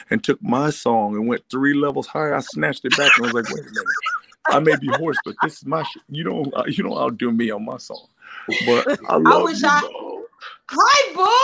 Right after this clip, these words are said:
Speaker 1: How
Speaker 2: You know
Speaker 1: are
Speaker 2: I could
Speaker 1: you?
Speaker 2: not let this opportunity pass with you being
Speaker 1: Yes.
Speaker 2: on and not getting on to tell you how much I love you, how proud
Speaker 1: I
Speaker 2: of
Speaker 1: love
Speaker 2: you
Speaker 1: you
Speaker 2: I
Speaker 1: too.
Speaker 2: am.
Speaker 1: Thank
Speaker 2: And,
Speaker 1: you.
Speaker 2: um, I,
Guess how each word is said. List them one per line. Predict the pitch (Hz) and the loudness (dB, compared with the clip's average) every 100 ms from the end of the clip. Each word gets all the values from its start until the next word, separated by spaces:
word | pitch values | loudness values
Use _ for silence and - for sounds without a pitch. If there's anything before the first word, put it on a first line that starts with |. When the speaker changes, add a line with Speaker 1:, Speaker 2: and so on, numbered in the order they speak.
| 571 719 - _ _ - | 6 6 0 _ _ -10
Speaker 1:
How | - - - | -8 -6 -4
Speaker 2:
You | 320 | -4
know | 330 | -2
Speaker 1:
are | 320 294 | 0 2
Speaker 2:
I | |
could | - | 2
Speaker 1:
you? | - - | 0 -2
Speaker 2:
not | - 254 - - 214 | -2 -6 -8 -12 -6
let | 233 233 233 | -2 -2 -4
this | 233 - | -10 2
opportunity | 208 220 226 226 202 202 | 2 2 -6 -6 -6 -8
pass | 196 180 156 151 202 - _ | 0 2 2 -4 -10 -16 _
with | 180 180 196 | -10 -6 -4
you | 202 | -2
being | 196 190 | 2 2
Speaker 1:
Yes. | - | 2
Speaker 2:
on | 156 156 156 - 156 | 0 0 -2 -2 -2
and | 156 | 4
not | 170 170 - - _ _ 202 | 4 4 2 -8 _ _ 2
getting | 185 202 208 | 6 8 8
on | - 190 185 | 6 4 4
to | 180 | 0
tell | 202 180 | 0 2
you | 190 | 2
how | 185 175 | 2 2
much | 175 190 | 2 2
I | 156 | 2
love | 147 151 170 | 2 -2 -4
you, | 175 185 226 - - - | -4 -4 -4 -8 -20 -2
how | 185 175 | 2 2
proud | - 208 185 | 4 4 4
Speaker 1:
I | 202 | 2
Speaker 2:
of | |
Speaker 1:
love | 202 | 2
Speaker 2:
you | 208 | 2
Speaker 1:
you | |
Speaker 2:
I | 202 | 2
Speaker 1:
too. | - - 202 | 0 -2 0
Speaker 2:
am. | 208 233 - - _ _ _ | 0 -2 -6 -16 _ _ _
Speaker 1:
Thank | 294 254 | -10 2
Speaker 2:
And, | 202 190 180 185 | 4 4 2 -2
Speaker 1:
you. | 190 | 2
Speaker 2:
um, | 190 185 180 175 175 175 - _ _ _ | 6 6 6 4 2 -2 -12 _ _ _
I, | 226 - - - | 2 2 -2 -18